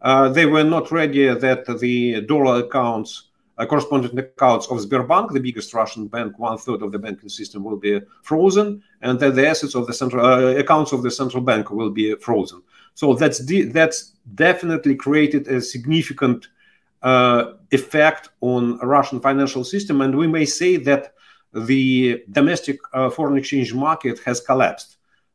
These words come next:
Uh, by the, uh, today, uh, it's Tuesday, uh, in Russia it's day off, and Monday in Russia was day off, and Sunday in Russia was day off. Uh,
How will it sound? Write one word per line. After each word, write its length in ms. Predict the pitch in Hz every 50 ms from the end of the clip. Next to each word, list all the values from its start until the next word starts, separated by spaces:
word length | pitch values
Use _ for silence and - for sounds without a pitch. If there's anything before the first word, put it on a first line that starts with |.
| _ _
Uh, 320 | 120 117 120 117 110 110 107
by 280 | 113 131 131 139 135
the, 160 | 127 147 147 - 127 131
uh, 200 | 131 127 113 - - - - - _ _ - - -
today, 560 | 147 131 127 190 202 208 196 165 151 139 -
uh, 220 | 127 127 127 123 117
it's 200 | 113 101 - -
Tuesday, 800 | - - 143 180 202 196 - - 131 135 131 131 123 123 123 - _ _ _ _ _
uh, 680 | 110 113 117 117 113 110 113 113 113 110 110 117 117 113
in 140 | 120 123 127
Russia 300 | 135 143 143 - - 127
it's 120 | 107 101
day 300 | 98 123 127 123 123 -
off, 400 | 151 165 185 190 185 190 - - _ -
and 180 | 120 120 120 117
Monday 400 | 135 135 135 135 127 113 120 120
in 120 | 120 117
Russia 300 | 127 127 123 120 - 120
was 280 | 110 120 117 110 104 113
day 200 | 120 120 120 120 156
off, 260 | 180 196 190 - - - - _ _ _ _ _ _
and 160 | 113 120 123 120
Sunday 360 | - 139 127 123 104 110 110
in 80 | 110
Russia 320 | 110 123 117 113 - - 107
was 220 | 120 127 110 -
day 240 | 123 120 120 120 120 -
off. 260 | 175 196 190 190 190 - _ _ _ _ _ _ _ -
Uh, 280 | 117 117 - 117 117